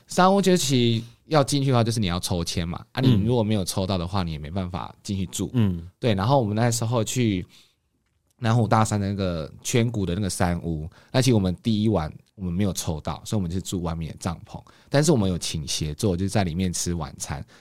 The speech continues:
Speaker 1: 然后想说：“哎，那一天为什么下排的人都，都有人住了，然后为什么上排的人都没有人？”所以我们就很好奇，然后我们就变拿，拿着我们的餐具，就是煮一煮，那边盛完饭之后，我们就上去吃，上去吃。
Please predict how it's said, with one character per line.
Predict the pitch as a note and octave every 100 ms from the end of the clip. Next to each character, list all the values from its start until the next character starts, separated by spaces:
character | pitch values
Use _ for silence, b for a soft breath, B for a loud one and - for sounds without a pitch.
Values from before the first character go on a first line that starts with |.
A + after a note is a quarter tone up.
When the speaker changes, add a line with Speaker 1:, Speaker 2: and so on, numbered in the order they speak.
| b -
Speaker 1:
然 | C#3+
后 |
想 | E3+ B2+
说 | C#3+ D3+
：“哎， | G3
那 | G3
一 | F#3+
天 | F#3 F3
为 | E3
什 | B2
么 | F#2 F2+ F2 B B B B
下 | - D#3 A#2+
排 | - F2+
的 | E2+ F2+
人 | F2
都， | G2 G#2+ - _
都 | A#2
有 | A2 F#2+
人 | E2+ D#2+ D#2 - _ _ _ _ _
住 | - C3+ F#2
了， | C2+ -
然 | F2
后 | B2
为 | A2+
什 |
么 | D#2
上 | - A#2
排 | F#2 D#2
的 | D2+ D2
人 | D#2
都 | F#2
没 | E2+ D2+
有 | -
人？” | - - - _ _
所 | C3
以 |
我 |
们 | G#2
就 | A2+
很 | G2+
好 | - G2+ D#2+
奇， | D#2
然 | F#2
后 | G#2
我 |
们 | G2+
就 | G#2+
变 | G#2+ F#2
拿， | E2+ F#2 D#2+
拿 | F#2+ A#2+
着 | C#3
我 | A#2
们 | F#2
的 | F#2
餐 | - G#2+ G#2+
具， | A#2 F#2 - b b
就 | -
是 | B2
煮 | A#2 G2
一 | G#2
煮， | G2+ F2+ -
那 | C3+
边 | C3+ C3 C3 - _ _
盛 | - A2+
完 | B2+ A2
饭 | A2 B2 A2
之 | A2+
后， | A2
我 |
们 | F#2+
就 | F#2
上 | A2 F#2+
去 | E2+ F#2+
吃， | - - - - -
上 | A#2 G2+
去 | G2
吃。 | - F#2